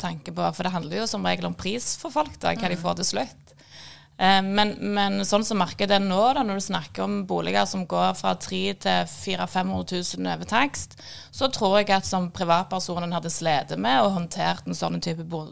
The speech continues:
Speaker 1: budrunde, og, og fått alle økonomiske ting på plass, og på en måte vite hvem du, hvem du skal lande, og, og hvordan ting lander, for å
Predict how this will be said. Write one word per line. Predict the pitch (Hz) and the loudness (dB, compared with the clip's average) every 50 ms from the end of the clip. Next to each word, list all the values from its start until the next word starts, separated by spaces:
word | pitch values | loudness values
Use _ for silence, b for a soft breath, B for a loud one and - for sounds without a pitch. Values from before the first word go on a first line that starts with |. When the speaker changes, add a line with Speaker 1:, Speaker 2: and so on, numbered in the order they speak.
| - - - | -16 -16 -10
Speaker 1:
budrunde, | - 175 160 151 - - 170 180 190 208 208 247 240 254 247 220 | -8 -6 -6 -6 -6 -4 -4 -4 -2 0 0 2 2 4 2 2
og, | 180 175 170 165 B B B B B - | 2 2 0 -2 B B B B B -4
og | - - - | -4 2 4
fått | 214 220 214 - - | 4 4 6 4 4
alle | 175 165 170 175 180 185 | 4 4 4 2 2 2
økonomiske | 185 185 180 175 175 185 196 190 - - 190 170 - | 0 -2 -4 -2 -2 -2 -4 -4 -4 -6 -6 -6 -4
ting | 185 175 175 170 175 | -4 -4 -4 -6 -8
på | 175 | -10
plass, | 165 - 170 175 190 - - - | -6 -4 -4 -4 -2 -2 -4 -4
og | 180 175 180 | -4 -6 -8
på | 180 180 | -8 -8
en | 170 156 | -8 -8
måte | 156 - - 175 180 180 B B B B B B B B | -10 -6 -4 -4 -4 -4 B B B B B B B B
vite | - 170 165 151 147 - - 170 175 180 180 180 180 175 | 2 4 4 4 2 2 2 4 4 6 4 2 0 0
hvem | - 185 175 180 175 | 0 0 0 0 0
du, | - 180 180 175 170 170 - | -2 -2 -2 -2 -4 -4 -2
hvem | - 196 180 175 | -2 -2 0 0
du | 180 175 | 0 0
skal | - - 180 170 160 | 0 2 2 0 0
lande, | 156 156 156 165 180 185 185 170 | 0 0 0 0 0 0 0 0
og, | 165 170 165 147 - - | 0 0 0 -2 -4 -6
og | 160 - | -6 -4
hvordan | 180 196 - - - | -4 -4 -2 0 -2
ting | 330 349 330 | 0 2 4
lander, | 233 156 151 143 123 147 160 151 | 2 2 2 0 -2 -4 -4 -4
for | - 160 160 | -4 -4 -4
å | - | -2